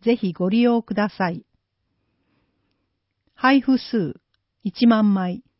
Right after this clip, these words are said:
なくなり次第終了。配布終了時は市ホームページでお知らせします。配布開始、十二月十日水曜から。配布場所、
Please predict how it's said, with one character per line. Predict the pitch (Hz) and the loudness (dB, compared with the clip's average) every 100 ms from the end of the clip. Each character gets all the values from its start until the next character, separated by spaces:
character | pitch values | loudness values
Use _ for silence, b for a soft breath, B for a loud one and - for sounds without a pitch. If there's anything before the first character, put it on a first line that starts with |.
| _ _ _ _ - | _ _ _ _ -2
な | 214 | 2
く | 269 | 4
な | 269 | 4
り | 277 269 | 4 0
次 | 269 | -2
第 | 233 165 | -2 -2
終 | - 202 196 | -6 -4 -2
了。 | 175 165 151 - _ _ _ _ _ _ | -2 -2 -6 -10 _ _ _ _ _ _
配 | 262 277 | -2 0
布 | 285 | -2
終 | - 269 262 | -2 0 0
了 | 262 240 | 2 0
時 | 175 165 | 0 -2
は | 160 160 _ | -4 -6 _
市 | - 247 247 | -10 -6 -6
ホ | - 254 262 | -2 2 4
ー | |
ム | 262 | 4
ペ | 254 247 240 | 2 2 0
ー | |
ジ | 175 | -2
で | 165 | -4
お | 160 | -4
知 | 170 208 | -4 -4
ら | 202 | -4
せ | 190 | -6
し | - 180 | -6 -4
ま | 165 | -4
す。 | - _ _ _ _ _ _ _ _ _ _ _ | -6 _ _ _ _ _ _ _ _ _ _ _
配 | 254 269 | 0 2
布 | 254 254 | 0 -2
開 | 226 226 | 0 0
始、 | - - 196 - _ _ _ _ _ 170 | -2 -6 -8 -10 _ _ _ _ _ -8
十 | 208 262 | 0 4
二 | 269 254 | 6 6
月 | 247 - | 2 -2
十 | 233 233 | -2 -2
日 | 220 220 | -2 -4
水 | - 240 240 | -2 0 2
曜 | 240 208 | 0 -2
か | 185 | -6
ら。 | 156 151 _ _ _ _ _ _ _ _ _ _ _ | -8 -10 _ _ _ _ _ _ _ _ _ _ _
配 | - 240 247 | 0 0 2
布 | 247 | 0
場 | 220 220 | 0 -2
所、 | 196 185 | -4 -6